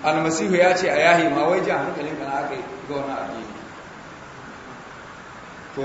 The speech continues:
kun san waɗannan kuɗin da suka bai da telolin da suka rabu cikin daji, teloli da suka rabu,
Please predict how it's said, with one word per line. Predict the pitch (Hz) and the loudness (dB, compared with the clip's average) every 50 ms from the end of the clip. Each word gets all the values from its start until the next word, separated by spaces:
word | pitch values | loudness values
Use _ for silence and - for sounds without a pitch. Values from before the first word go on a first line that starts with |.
| - - - | -2 -2 2
kun | - 214 208 | 2 2 2
san | - - 214 208 - | 2 0 0 2 2
waɗannan | - - - 160 160 160 160 160 160 - | 2 2 2 2 0 0 0 -2 -2 -2
kuɗin | 160 165 165 156 | -2 -2 -4 -4
da | 147 139 | -4 -2
suka | 156 170 165 - 139 147 | -2 -2 -2 -2 -2 -2
bai | 151 151 143 | 0 0 0
da | 143 - - - | -2 -4 -2 -2
telolin | 175 196 190 190 196 196 202 208 - | 0 0 2 2 2 2 2 2 2
da | 185 - | 2 0
suka | - 170 160 160 147 | -2 -2 -2 -2 0
rabu | - - - 139 135 - - - - - - - - - - - - - - - - - - - - - - - - - | 0 0 -2 -2 -4 -6 -6 -10 -12 -12 -14 -14 -16 -16 -16 -16 -16 -16 -16 -16 -16 -16 -16 -16 -16 -16 -18 -18 -14 -6
cikin | - 196 185 185 185 185 190 | -4 -4 0 2 2 2 4
daji, | 190 190 190 190 - - - - - - - - - - - - | 6 8 10 10 8 8 4 0 -2 -4 -8 -8 -10 -12 -10 -6
teloli | - 208 226 226 220 220 214 214 214 208 214 - - - - - - - - - - - - - - - - - - - - - - - - - - - 139 139 | 0 8 8 8 10 10 8 6 6 6 2 0 -2 -2 -4 -8 -8 -10 -10 -12 -12 -12 -14 -14 -14 -14 -16 -16 -16 -16 -16 -16 -16 -16 -16 -16 -14 -10 -4 -4
da | 170 | -4
suka | 165 202 226 220 196 | 0 0 2 2 4
rabu, | 151 151 135 143 143 139 | 4 4 4 4 2 0